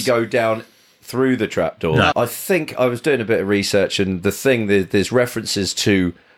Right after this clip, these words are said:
Speaker 1: what it may look like. Uh, there, there's all kinds of things. Have you done more research than me, Side?
Speaker 2: Well, the fourteenth episode of the first series, The Little Thing, a lightning bolt illuminates a mass,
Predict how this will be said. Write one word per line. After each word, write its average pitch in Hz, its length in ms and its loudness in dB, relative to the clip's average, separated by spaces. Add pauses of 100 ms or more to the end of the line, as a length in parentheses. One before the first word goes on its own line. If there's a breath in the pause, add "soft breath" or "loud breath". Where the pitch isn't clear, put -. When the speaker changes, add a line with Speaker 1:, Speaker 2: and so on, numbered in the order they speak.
(220 soft breath)
Speaker 1:
what 101 420 0
it 98 340 0
may 95 300 2
look 95 280 2
like. 82 320 0
Uh, 85 120 -4
there, 87 280 0
there's 82 400 -4
all 92 200 0
kinds 92 360 0
of 85 80 0
things. 80 640 -4
Have 82 140 -6
you 92 100 0
done 90 180 2
more 87 200 2
research 87 500 0
than 90 240 -4
me, 95 240 2
Side? 107 440 0 (540 soft breath)
Speaker 2:
Well, 117 540 2
the 120 580 -2 (120)
fourteenth 156 640 0
episode 107 640 -2
of 107 140 -6
the 104 60 -4
first 123 400 2
series, 98 340 2
The 110 120 0
Little 107 320 -2
Thing, 101 400 0
a 104 60 -4
lightning 110 640 0 (320)
bolt 104 420 0
illuminates 117 680 2
a 104 40 -4
mass, 107 440 -4